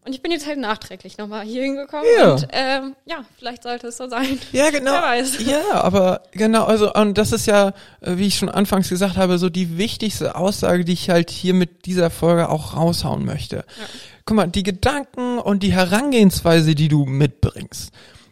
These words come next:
Speaker 2: die sind genau die gleichen wie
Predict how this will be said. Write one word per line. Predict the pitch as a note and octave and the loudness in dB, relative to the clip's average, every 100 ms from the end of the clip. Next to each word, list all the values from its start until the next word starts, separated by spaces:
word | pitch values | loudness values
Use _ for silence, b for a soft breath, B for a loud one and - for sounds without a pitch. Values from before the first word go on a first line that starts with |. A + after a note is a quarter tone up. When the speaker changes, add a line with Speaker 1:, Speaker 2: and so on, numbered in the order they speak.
| b F#3 | b -6
Speaker 2:
die | |
sind | F#3 G#3 | -2 -2
genau | A3+ A#3+ D4 E4 F4+ | -2 -4 -4 -2 -2
die | C#4 A3 | -2 -2
gleichen | G#3+ G3+ G3 F3 F3 F#3 G3 _ _ _ _ | 4 4 4 4 2 2 -2 _ _ _ _
wie | E3+ F3+ F3 D#3 | -2 0 2 0